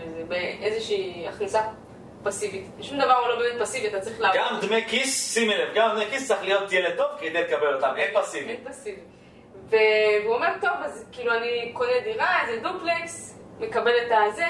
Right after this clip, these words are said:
Speaker 1: שכירות, זה מכסה לי את הג'יפ, וככה מישהו אחר שילם לי, וגם הדירה היא כבר בעלותי, אני אחרי זה מוכר אותה, מקבל שכירות כל חודש, טה, טה, טה, טה." וזה היה נראה מאוד נחמד, אני גם למדתי, אה,
Speaker 2: אחלה, זה נקרא מינוף. ואז מה קורה?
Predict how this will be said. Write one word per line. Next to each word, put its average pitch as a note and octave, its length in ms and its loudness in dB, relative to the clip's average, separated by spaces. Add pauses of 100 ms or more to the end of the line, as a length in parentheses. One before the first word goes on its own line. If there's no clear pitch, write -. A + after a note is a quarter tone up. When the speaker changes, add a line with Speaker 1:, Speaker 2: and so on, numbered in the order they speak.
(120)
Speaker 1:
שכירות, C4+ 260 -6
זה B3+ 80 -2
מכסה A3+ 260 -4
לי B3 100 0
את B3+ 60 -4
הג'יפ, G4 240 0
וככה - 240 -2
מישהו C4 260 -2
אחר A#3+ 160 -2
שילם B3+ 260 -4
לי, E4+ 120 -6
וגם B3 320 2 (320)
הדירה G#3 580 6
היא A3 120 2
כבר G#3 160 2
בעלותי, G3 400 2
אני B3 200 2
אחרי A#3 120 -4
זה G#3 100 2
מוכר G3+ 280 0
אותה, B3 200 4 (120)
מקבל G#3 200 -6
שכירות G#3 360 -2
כל G3+ 160 -4
חודש, B3+ 280 -2
טה, G#3 60 -2
טה, G3+ 60 -4 (140)
טה, E3+ 200 -4
טה." - 60 -2 (440)
וזה F#4+ 200 2
היה G#4 420 2 (360)
נראה G#3 480 6
מאוד A3 240 6
נחמד, G3+ 380 6
אני G#3+ 100 0
גם G#3+ 100 4
למדתי, G3+ 640 2
אה, F3 80 4
Speaker 2:
אחלה, - 240 -4
זה C#3 180 2
נקרא C#3 340 2
מינוף. B2+ 380 0 (260)
ואז - 260 6
מה F#3+ 200 4
קורה? D3+ 180 6